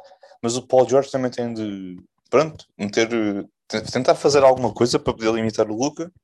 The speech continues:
Ah, e acho que é, pronto, como estás a dizer, e bem, aquilo que tem faltado um bocado ao, aos Clippers, que é encerrar esta série o mais depressa possível, e para tal tinham de limitar o, o Luka ao, ao máximo. Ah, mas realmente parece-me, pronto, que vai ser uma,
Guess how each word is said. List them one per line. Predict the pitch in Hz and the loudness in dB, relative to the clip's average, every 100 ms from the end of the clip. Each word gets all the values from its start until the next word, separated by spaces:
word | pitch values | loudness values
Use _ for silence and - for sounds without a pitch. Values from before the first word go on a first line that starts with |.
| _ _ _ _ _ _ - | _ _ _ _ _ _ -8
Ah, | 113 104 101 95 98 | -4 0 0 -2 -4
e | 107 | -4
acho | 120 | -6
que | - | -6
é, | 139 | -10
pronto, | 135 143 139 - | -6 -8 -8 -14
como | - 98 | -14 -8
estás | 107 | -6
a | 104 | -4
dizer, | 110 | -4
e | 101 | -2
bem, | 110 113 | -2 -4
aquilo | 87 - | -4 -12
que | 98 | -6
tem | 110 | -4
faltado | - 113 110 107 | 0 2 2 -2
um | |
bocado | 107 107 104 | 0 2 2
ao, | 101 101 98 98 | 0 -2 -4 -6
aos | 104 - | -8 -6
Clippers, | 110 104 101 | -10 -10 -14
que | - 85 | -4 -2
é | 85 85 - _ _ _ _ _ _ _ _ _ _ | -2 -6 -14 _ _ _ _ _ _ _ _ _ _
encerrar | 98 101 - 107 113 | -6 -2 0 2 4
esta | 110 110 107 | 4 2 0
série | - 110 107 | 2 2 2
o | |
mais | 110 107 | -4 -4
depressa | - 104 107 | -4 -4 -4
possível, | 101 - 113 127 127 _ _ _ _ _ - | -8 -6 -6 -6 -10 _ _ _ _ _ -16
e | - | -4
para | 107 | -2
tal | 107 110 | 2 0
tinham | 113 120 117 | 0 -6 -4
de | 113 | -4
limitar | 117 110 113 107 | -4 0 0 0
o, | 104 101 98 95 _ _ _ | -2 -6 -10 -16 _ _ _
o | 101 | -4
Luka | 101 104 101 98 | 0 -2 2 2
ao, | 95 92 92 90 - | 4 4 2 0 0
ao | |
máximo. | 92 98 - 110 - _ - _ _ _ - - | 2 2 0 -10 -20 _ -20 _ _ _ -8 2
Ah, | 104 95 90 92 | 6 6 4 -2
mas | 104 | -6
realmente | 107 104 104 | -4 -4 -6
parece-me, | 98 101 - 95 | -4 -4 -6 -16
pronto, | - 90 | -14 -14
que | - | -12
vai | 98 | -10
ser | - 92 | -6 -6
uma, | 90 87 82 | -6 -8 -8